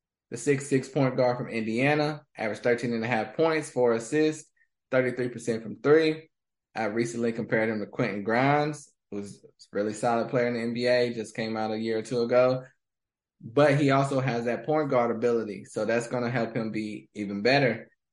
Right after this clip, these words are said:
Really nice handle, size, can play the one or the two, very soft touch with floaters, good spot up shooter, um, tough shot maker, great elevation on his shot, great shooting ability. You know, he's great in the mid range,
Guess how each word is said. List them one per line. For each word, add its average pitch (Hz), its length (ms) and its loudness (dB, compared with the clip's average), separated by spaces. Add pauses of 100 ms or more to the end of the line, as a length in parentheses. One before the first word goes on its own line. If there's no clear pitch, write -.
(120)
Really 123 240 2
nice 127 260 -2
handle, 131 440 0
size, 120 680 -4
can - 160 -16
play 117 200 -4
the 110 100 -4
one 120 240 -2
or 123 80 2
the 120 120 2
two, 120 480 -6 (140)
very 117 240 2
soft 117 340 -4
touch 123 280 0
with 110 180 -8
floaters, 120 460 0
good 107 180 -8
spot 117 260 -6
up 113 140 -4
shooter, 120 540 -4 (400)
um, 90 380 -14 (220)
tough 131 240 2
shot 113 300 0
maker, 123 480 -2
great 120 220 0
elevation 120 580 -2
on 117 140 -4
his 110 120 -8
shot, 143 540 -2
great 110 220 -4
shooting 139 340 -2
ability. 135 720 0 (880)
You 104 80 -14
know, 101 320 -6 (340)
he's 127 220 0
great 139 300 4
in 139 100 -2
the 131 80 0
mid 131 260 -2
range, 135 640 -2